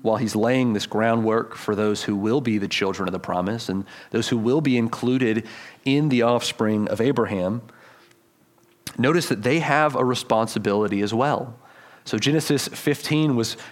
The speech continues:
very much a unilateral covenant. Actually, Rick was saying this this morning in family prayer. Genesis fifteen was unilateral. God walks through the, the animals,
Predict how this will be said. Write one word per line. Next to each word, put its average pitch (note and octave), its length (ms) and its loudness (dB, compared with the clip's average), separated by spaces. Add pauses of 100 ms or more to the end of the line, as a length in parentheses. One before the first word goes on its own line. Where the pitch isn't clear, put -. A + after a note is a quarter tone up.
very E3 340 2
much D3+ 220 2
a C3 60 2
unilateral C3 800 2
covenant. A2 380 0
Actually, A#2 280 2
Rick B2 340 0
was A#2 140 0
saying B2+ 440 0
this B2 140 -2
this - 180 -2
morning A#2+ 300 2
in A2+ 60 0
family A#2 320 0
prayer. A2+ 360 0 (560)
Genesis D#3 320 0
fifteen D3+ 320 0
was B2 140 0
unilateral. B2+ 760 2
God C#3 600 2
walks A#2+ 460 -2
through B2+ 500 2 (200)
the, - 100 -4 (260)
the A2+ 240 0
animals, C3+ 520 0